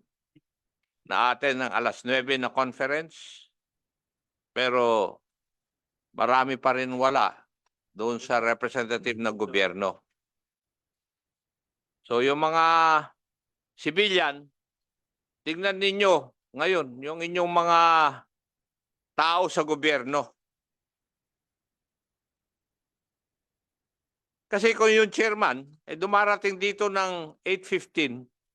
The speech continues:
alas nuebe ang komperensya, hindi ko maintindihan kung bakit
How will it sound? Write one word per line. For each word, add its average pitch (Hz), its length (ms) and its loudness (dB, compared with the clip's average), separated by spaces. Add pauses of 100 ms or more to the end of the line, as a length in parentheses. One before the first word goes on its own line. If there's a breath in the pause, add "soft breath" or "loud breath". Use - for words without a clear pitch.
(300)
alas 147 240 -2
nuebe 170 400 4
ang 160 80 -6
komperensya, 160 800 0 (2250)
hindi 175 240 -2
ko 196 240 2
maintindihan 180 560 0
kung 165 240 -6
bakit 170 400 0